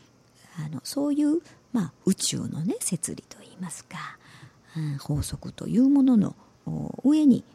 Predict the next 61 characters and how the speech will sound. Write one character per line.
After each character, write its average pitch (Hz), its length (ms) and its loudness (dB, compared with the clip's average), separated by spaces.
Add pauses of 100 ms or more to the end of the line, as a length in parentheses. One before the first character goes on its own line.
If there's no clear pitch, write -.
私 160 260 -6
た - 100 -10
ち - 180 -8
は - 160 -14 (360)
生 - 60 -2
き - 120 -8
て - 80 -8
お - 60 -6
り - 120 -10
ま 143 120 -4
す - 160 -4
の - 120 -4
で、 175 280 0 (640)
う 170 40 0
ん、 147 480 2 (460)
あ 160 40 -8 (180)
の、 90 880 -8 (400)
だ - 120 -18
か - 100 -6
ら、 180 140 -8
ま 151 120 -2
あ、 - 40 -8
一 - 260 -6
人 135 160 -4
が - 260 -8
み 147 120 0
ん 139 60 -2
な 139 100 -6
の 113 80 -10
た - 160 -16
め 135 120 -6 (460)
に、 156 340 2 (400)
う 247 40 2
ん、 220 40 6
み 175 120 6
ん 165 40 2
な 160 140 2
も 339 180 2 (100)
自 151 120 0
分 139 160 0
の 160 100 4
た - 160 4
め 214 140 8
に、 - 160 6 (540)
う - 40 -2
ん、 165 260 4 (420)
自 - 200 -2
然 202 260 4
に 226 140 8
ね、 349 80 4 (560)
え - 20 -10
ー、 143 460 -6
そ 208 240 -4
う 214 60 2
い 208 120 2
う 190 200 0 (240)
シ - 220 2
ス - 120 -2
テ 185 140 -2
ム 139 140 -2
が - 220 -10